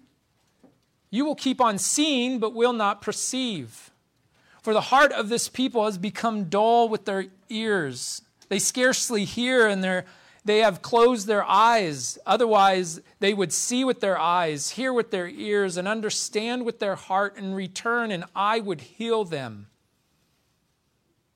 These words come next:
And speaking of those that believed, Christ said, "But blessed are your eyes because they see,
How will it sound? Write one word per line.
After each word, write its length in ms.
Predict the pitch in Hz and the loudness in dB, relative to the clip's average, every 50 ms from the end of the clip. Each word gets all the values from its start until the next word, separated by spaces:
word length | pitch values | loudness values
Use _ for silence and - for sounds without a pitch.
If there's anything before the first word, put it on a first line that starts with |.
| _ _ _ _ _ _ _ _ _ _ _ _ _ - | _ _ _ _ _ _ _ _ _ _ _ _ _ -14
And 140 | 135 131 | -12 -10
speaking 480 | - - - 170 165 - - 165 156 147 | -10 -10 -10 -10 -10 -10 -10 -10 -10 -8
of 420 | 143 139 139 131 123 120 127 - _ _ _ _ | -8 -8 -8 -10 -12 -14 -16 -20 _ _ _ _
those 380 | - 151 147 147 147 147 135 | -14 -10 -8 -8 -8 -6 -6
that 180 | 135 135 143 147 | -6 -6 -6 -8
believed, 560 | 131 131 143 156 175 180 175 165 143 123 - | -10 -8 -6 -6 -6 -4 -6 -6 -8 -10 -10
Christ 300 | - - 135 135 127 - | -8 -4 -4 -4 -4 -4
said, 220 | - 147 135 131 | -6 -6 -6 -6
"But 160 | 131 135 139 151 | -8 -10 -8 -6
blessed 480 | 143 147 156 143 - - 151 143 135 | -4 -2 -2 -2 -4 -6 -6 -6 -6
are 140 | 135 131 131 | -6 -6 -6
your 340 | 127 127 143 160 170 170 147 | -6 -6 -4 -4 -4 -2 -2
eyes 380 | 123 123 123 120 120 120 117 | -2 -4 -4 -4 -6 -8 -10
because 480 | 120 120 127 123 - 143 131 123 123 120 | -12 -14 -14 -10 -8 -8 -6 -6 -8 -10
they 160 | 120 123 123 | -10 -10 -8
see, 600 | 117 - - - - 165 170 165 139 120 110 110 | -8 -8 -8 -8 -8 -8 -10 -10 -12 -14 -16 -20